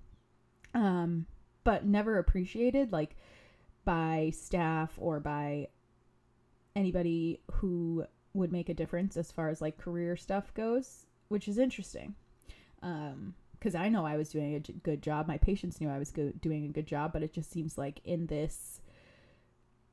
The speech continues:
wasteland that is healthcare, <sighs> it's hard to be noticed and be,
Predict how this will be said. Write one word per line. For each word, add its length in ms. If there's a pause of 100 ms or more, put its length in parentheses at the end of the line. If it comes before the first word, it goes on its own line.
wasteland 880
that 140
is 100
healthcare, 800 (360)
<sighs> 40
it's 140
hard 360
to 560 (1200)
be 140
noticed 460
and 160
be, 460